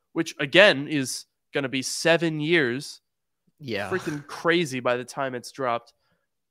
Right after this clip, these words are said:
Speaker 1: But do you know what the oldest i-, iPad is?
Speaker 2: <sighs> Uh, are all of the iPad Pros supported?
Speaker 1: Of course. Yeah.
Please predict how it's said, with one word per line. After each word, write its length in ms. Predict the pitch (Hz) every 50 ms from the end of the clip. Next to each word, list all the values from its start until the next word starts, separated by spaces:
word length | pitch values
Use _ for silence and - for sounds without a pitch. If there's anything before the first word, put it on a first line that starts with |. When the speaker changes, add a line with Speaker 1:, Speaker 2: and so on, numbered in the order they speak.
| _
Speaker 1:
But 140 | - 147 139
do 80 | - 156
you 60 | 151
know 160 | 151 160 175
what 140 | 190 180 185
the 80 | 185 175
oldest 280 | 175 160 151 139 - -
i-, 200 | 139 143 143 143 - _ - 131
iPad 440 | 131 135 - 135 110 104 104 -
is? 220 | - - - - _ _ _ _ _ _ _ _ _ _ _ _ - - - - - - - - - - - _ _ _ _ _
Speaker 2:
<sighs> 120 | - - - - - - - - - - - - - - _ _ -
Uh, 300 | 131 131 131 131 131 -
are 300 | - 139 139 139 135 - -
all 300 | 139 139 165 180 196 208
of 160 | 208 180 165
the 200 | 175 180 170 - -
iPad 520 | - 120 127 135 127 - 147 131 120 120 -
Pros 360 | - - 127 117 113 123 123
supported? 680 | - - - 139 - - 156 151 147 151 151 156 156 143 - _ _ _ _ _ _ _ _ _ _ _ _ _ _ _ _ _ _ _ _ _ _ _ _ _ _ _ -
Speaker 1:
Of 100 | 135 -
course. 500 | - 143 - - - - - - - - _ _ _ _ _ _ _ _ -
Yeah. 140 | 127 113